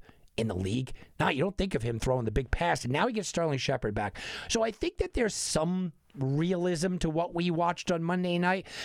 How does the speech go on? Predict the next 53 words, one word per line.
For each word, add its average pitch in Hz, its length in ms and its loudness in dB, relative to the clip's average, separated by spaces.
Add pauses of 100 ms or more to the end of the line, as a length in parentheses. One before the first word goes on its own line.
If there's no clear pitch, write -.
(100)
but 196 120 4
I 202 100 0
also 240 260 2
think 185 220 -2
that 156 120 0
some 151 220 2
of 151 60 -2
that 139 140 0
was 127 140 0
a 123 60 0
mirage. 104 480 2 (260)
What 175 180 2
Washington's 247 580 0
gonna 165 180 2
have 147 180 2
to - 80 -2
do 123 220 0
is 117 80 -2
they're 123 80 0
gonna 139 100 0
have 143 100 0
to 131 80 0
utilize 156 520 0
passes 143 520 0
out 123 160 2
of 123 80 0
the 113 60 0
backfield. 104 680 -2 (400)
And 135 200 0
utilizing 208 480 0
passes 165 220 0
out 143 120 4
of 139 40 0
the 127 60 0
backfield, 151 460 0
well, 131 80 0
they 170 160 2
like 135 280 0
to 113 100 -2
do 107 100 -2
that. 92 220 -2
Gibson's 143 400 0
that 139 240 0
guy, 135 260 2
J 120 220 -2
D 107 60 -2
McKissic 139 460 0
is 131 120 0
that 135 240 2
guy. 127 260 4 (540)
Washington 175 760 2
is 143 240 0
a 131 140 0